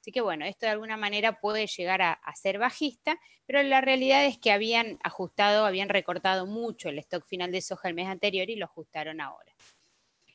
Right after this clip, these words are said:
En cuanto a la campaña veinte veintiuno, que es la que empezamos a recorrer ya, ya,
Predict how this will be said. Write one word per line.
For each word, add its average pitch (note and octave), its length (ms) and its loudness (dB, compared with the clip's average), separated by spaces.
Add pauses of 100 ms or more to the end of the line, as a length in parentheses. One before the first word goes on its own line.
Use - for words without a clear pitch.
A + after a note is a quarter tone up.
(140)
En B3+ 140 -4
cuanto C#4 280 0
a C4+ 40 6
la C4+ 100 6
campaña C#4+ 460 4
veinte A3+ 300 0
veintiuno, G#3 520 -2
que F#3 100 -8
es F3 60 -6
la F#3+ 120 2
que F#3 100 -8
empezamos G3 640 -6
a F3+ 80 0
recorrer F3+ 540 -4
ya, E3+ 380 -4
ya, E3 560 -6